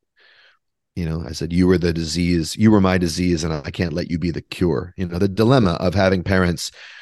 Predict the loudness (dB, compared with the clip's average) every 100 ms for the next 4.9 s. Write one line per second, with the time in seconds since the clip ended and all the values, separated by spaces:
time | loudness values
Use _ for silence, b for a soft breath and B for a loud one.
0 | B 0 2 4 2 -2 -8 b b _
1 | _ _ _ _ _ _ _ _ _ _
2 | 0 2 2 2 0 2 2 0 0 -2
3 | -2 -4 -2 0 -2 -4 -6 -4 0 0
4 | 0 0 0 -2 -2 -4 -2 -4 -6